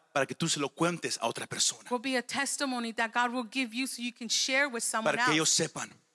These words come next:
Speaker 2: So that they know
Speaker 1: de que si él o ella pudo sobrevivir todo esto
Speaker 2: that if he or she could, could surpass all of this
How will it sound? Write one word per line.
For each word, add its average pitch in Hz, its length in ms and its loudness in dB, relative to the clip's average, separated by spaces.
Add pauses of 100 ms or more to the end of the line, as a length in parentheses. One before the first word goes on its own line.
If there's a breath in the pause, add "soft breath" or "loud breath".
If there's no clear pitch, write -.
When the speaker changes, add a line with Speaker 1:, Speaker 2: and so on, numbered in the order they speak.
(100)
Speaker 2:
So - 140 -2
that 247 260 0
they 277 160 2
know 285 440 2 (140)
Speaker 1:
de 139 120 -4
que 147 120 2
si 143 320 0
él 170 300 4
o 156 100 0
ella 160 180 2
pudo 165 500 0 (300)
sobrevivir 147 560 -2
todo 143 240 -2
esto - 360 0
Speaker 2:
that 226 140 -2
if 226 200 -6 (140)
he 302 180 0
or 320 140 0
she 302 240 -2
could, 226 260 -10 (300)
could 254 180 -4 (180 loud breath)
surpass 262 600 -2
all 285 260 2
of 254 200 0
this 175 380 -8